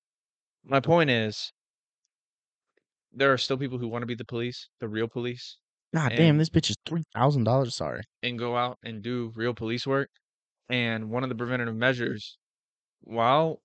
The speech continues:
Speaker 1: right now, yes, as a community, we are suffering. As a whole, it's hard to recruit. But if you give the people who wanna do the job and y-,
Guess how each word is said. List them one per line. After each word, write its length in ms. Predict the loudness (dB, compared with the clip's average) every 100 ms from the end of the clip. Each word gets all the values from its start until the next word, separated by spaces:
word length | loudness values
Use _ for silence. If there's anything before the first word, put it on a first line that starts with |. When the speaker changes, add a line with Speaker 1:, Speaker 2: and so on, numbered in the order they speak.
| _
Speaker 1:
right 240 | -2 0 2
now, 220 | 0 0
yes, 400 | 2 2 0 -10 -6
as 140 | -6
a 40 |
community, 380 | -6 -8 -6 -6
we 100 | -4
are 100 | -6
suffering. 520 | -2 -2 -2 -4 -4 -10 _ _ _ _ _ _ _ -2
As 120 | 0
a 40 |
whole, 580 | -2 -4 2 4 4 0 -8 _ -14
it's 100 | -6
hard 220 | -6 -4
to 60 |
recruit. 460 | -8 -8 -6 -4 -6 _ _ _
But 120 | -10 -10
if 120 | -10
you 80 | -12
give 320 | 0 0 0
the 80 | -6
people 560 | -6 -6 -4 -4 -8 -8 -16 _ _ _ _ _ _ _ _ _ _ _
who 120 | -4
wanna 320 | -2 0 0 2
do 160 | 0
the 80 | 0
job 420 | 2 4 4 0
and 200 | -4 -10 -12
y-, 140 | -14